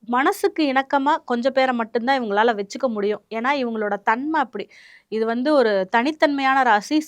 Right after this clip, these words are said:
சூரியனோட ராசி. எப்படி நீங்க வந்து, சூரியன் வந்து ஒரு கிரகமா ஒளி பிழம்பா இருக்காரு. அவர் பக்கத்துல ஏதாவது வ-, மத்த யாரும் போக முடியுமா? போனா சுட்டு எரிச்சிரும். அதே மாதிரிதான் சிம்ம ராசியும்.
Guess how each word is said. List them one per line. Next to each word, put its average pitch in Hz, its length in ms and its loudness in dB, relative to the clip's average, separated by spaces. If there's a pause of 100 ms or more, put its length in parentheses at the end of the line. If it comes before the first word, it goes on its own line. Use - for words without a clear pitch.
சூரியனோட 294 440 0
ராசி. 190 400 -4
எப்படி 220 360 -2
நீங்க 269 240 -2
வந்து, 233 320 -2 (280)
சூரியன் 330 480 2
வந்து 262 240 0
ஒரு 233 260 4
கிரகமா 240 460 2
ஒளி 262 400 2
பிழம்பா 269 440 4
இருக்காரு. 190 280 -2 (420)
அவர் 226 220 2
பக்கத்துல 311 360 2
ஏதாவது 262 480 6
வ-, 208 320 0
மத்த 214 160 -2
யாரும் 240 300 4
போக 254 180 4
முடியுமா? 226 340 -2
போனா 254 340 2
சுட்டு 247 380 0
எரிச்சிரும். 202 320 -6
அதே 214 420 2
மாதிரிதான் 254 340 0
சிம்ம 220 280 -6
ராசியும். 196 420 -4